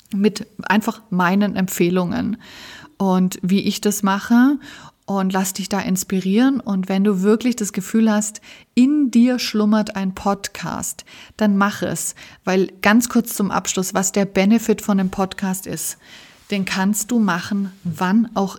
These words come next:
immer du willst. Du kannst ihn machen, egal wie du ausschaust, weil du musst dich nicht herrichten, wie als wenn du jetzt ein YouTube-Video machst. Und, ähm, ja, es gibt dir echt so ein kreatives Outlet und es macht mega viel Spaß,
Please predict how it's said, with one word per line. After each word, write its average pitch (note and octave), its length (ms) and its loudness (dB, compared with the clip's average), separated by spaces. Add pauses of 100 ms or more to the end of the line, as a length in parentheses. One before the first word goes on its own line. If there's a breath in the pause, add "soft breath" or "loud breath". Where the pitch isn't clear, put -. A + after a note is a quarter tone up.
immer F#3+ 460 2
du E3+ 200 -2
willst. G3 560 0
Du - 80 -8
kannst G3 360 0
ihn F#3+ 60 2
machen, F#3 320 0
egal F#3+ 520 2
wie G3+ 100 4
du F#3 240 2
ausschaust, A#3 1040 -2
weil F3+ 80 0
du F3+ 80 0
musst F3 240 -2
dich G3 160 -4
nicht C#4+ 320 -2
herrichten, G#3 540 0
wie G#3+ 180 4
als F#3+ 220 -4
wenn F#3 160 4
du F3+ 100 4
jetzt E3+ 220 -2
ein F3+ 80 2
YouTube-Video F3+ 640 2
machst. - 480 -4 (680 loud breath)
Und, G3 760 2
ähm, F#3 480 -2 (380)
ja, A3 200 2
es - 140 -2
gibt - 200 -4
dir - 160 0
echt - 260 -2
so - 100 -2
ein G3+ 140 2
kreatives G#3+ 720 0
Outlet G#3 440 0
und F#3+ 140 -2
es F#3 180 0
macht F#3 320 -8 (520)
mega F#3 640 2
viel A3 180 2
Spaß, A#3 420 2